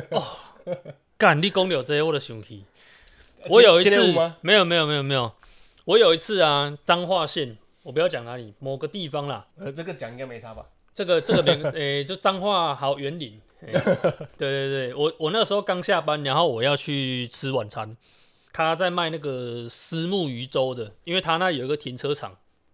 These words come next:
Speaker 1: 很大，所以我可以直接把车开进去停。结果有一台车，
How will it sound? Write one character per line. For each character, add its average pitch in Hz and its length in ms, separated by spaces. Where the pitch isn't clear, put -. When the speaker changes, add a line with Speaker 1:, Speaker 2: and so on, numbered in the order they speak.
Speaker 1:
很 123 160
大， 123 360
所 - 160
以 170 40
我 156 100
可 160 100
以 151 80
直 127 80
接 147 80
把 123 140
车 127 160
开 131 160
进 127 80
去 139 80
停。 - 160
结 262 160
果 165 340
有 160 180
一 - 20
台 156 160
车， 151 380